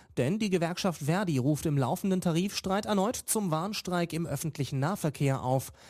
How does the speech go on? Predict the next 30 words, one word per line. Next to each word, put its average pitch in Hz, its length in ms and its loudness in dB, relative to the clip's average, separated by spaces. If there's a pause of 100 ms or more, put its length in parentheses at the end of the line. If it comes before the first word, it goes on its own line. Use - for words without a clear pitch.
(140)
Das - 160 -2
betrifft - 400 -2
unter 196 280 0
anderem 160 340 0
München, 240 560 -2
Nürnberg, 151 640 0 (180)
Augsburg, 120 800 -2
Regensburg, 139 880 0
Bayreuth, 123 640 -2 (180)
Landshut 160 520 -2
und 143 140 -4
Schweinfurt. 127 600 -4 (340)
Mit - 240 -6
der 117 140 0
Aktion 156 400 0
am 135 160 -2
Tag 139 300 -2
vor 202 260 2
der 190 120 0
fünften 202 360 -4
Verhandlungsrunde 156 720 0
für 143 160 0
Bayern 135 480 0
will 208 200 0
Verdi 160 420 -2
Druck 185 340 -2
auf 123 240 -4
die 123 140 -4
Arbeitgeber 123 600 0
machen. 120 440 -2